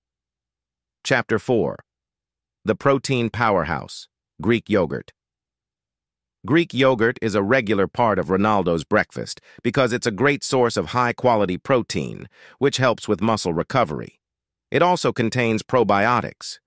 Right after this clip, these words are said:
which are good for gut health. Greek yogurt is rich in calcium for strong bones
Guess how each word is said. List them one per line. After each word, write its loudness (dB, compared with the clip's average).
which -2
are 4
good 0
for -2
gut -2
health. -8
Greek 0
yogurt 2
is -4
rich 0
in 0
calcium -2
for -2
strong 0
bones -2